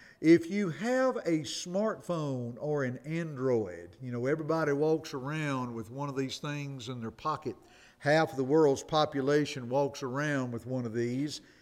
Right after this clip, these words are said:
If you go to your app store or Google Play where you download apps to put on your phone, download the International Gospel Hour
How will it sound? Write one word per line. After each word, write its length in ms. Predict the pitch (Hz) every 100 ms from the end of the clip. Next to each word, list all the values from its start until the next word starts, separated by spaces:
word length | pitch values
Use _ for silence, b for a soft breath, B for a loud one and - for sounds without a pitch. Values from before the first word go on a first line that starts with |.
| b b b
If 180 | 113 113
you 180 | 170 180
go 440 | 170 180 185 185
to 260 | 185 165 160
your 280 | 143 135 127
app 320 | 151 175 -
store 480 | - 170 175 175 135
or 160 | 123
Google 400 | 117 151 151 151
Play 440 | 147 160 156 165 160
where 160 | 139
you 140 | 127 123
download 560 | 143 156 151 147 143 135
apps 400 | 151 156 - -
to 80 | -
put 180 | 160 151
on 220 | 147 135
your 140 | 123
phone, 400 | - 151 175 196 B B B -
download 640 | 135 170 202 185 175 190 151
the 120 | 147
International 720 | 151 165 160 160 160 - 147
Gospel 500 | 139 147 143 143 135
Hour 380 | 139 143 127